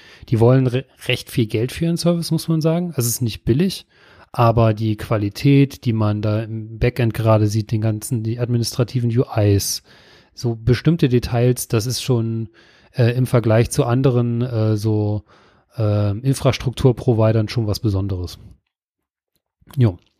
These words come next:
Und, ähm, ich weiß nicht, wollen, soll, soll ich mal so einen, ähm, Abriss geben,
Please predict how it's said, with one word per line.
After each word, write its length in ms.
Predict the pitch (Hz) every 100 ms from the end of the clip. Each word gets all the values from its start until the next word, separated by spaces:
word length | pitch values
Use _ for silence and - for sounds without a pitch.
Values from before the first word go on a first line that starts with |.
| _ _ _ _ - - _ _
Und, 520 | - 127 127 127 - -
ähm, 200 | 117 120
ich 120 | 120
weiß 180 | 185 175
nicht, 220 | 131 -
wollen, 720 | 143 123 123 113 120 127 135
soll, 260 | 131 131 131
soll 200 | 127 135
ich 120 | 147
mal 140 | 170 156
so 80 |
einen, 180 | 151 147
ähm, 260 | 151 135 143
Abriss 440 | - - 180 -
geben, 600 | 165 156 156 151 147 147